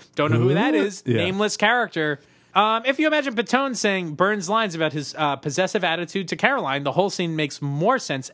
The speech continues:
Speaker 1: and is slightly more creepy given what we know about Pitone and his ultimate fate.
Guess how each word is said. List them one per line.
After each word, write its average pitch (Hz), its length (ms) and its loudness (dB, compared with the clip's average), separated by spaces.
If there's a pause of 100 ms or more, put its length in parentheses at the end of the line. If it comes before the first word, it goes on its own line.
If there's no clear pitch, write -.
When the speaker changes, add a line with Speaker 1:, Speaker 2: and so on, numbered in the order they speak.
(120)
Speaker 1:
and 254 280 0
is 160 120 -2
slightly 208 260 -2
more 180 180 -2
creepy 139 460 -4 (300)
given 180 240 2
what 156 100 -2
we 147 100 -2
know 131 160 -2
about 135 240 -2
Pitone 156 520 -2
and 143 100 -4
his 139 220 -4
ultimate 127 340 -8
fate. - 320 -4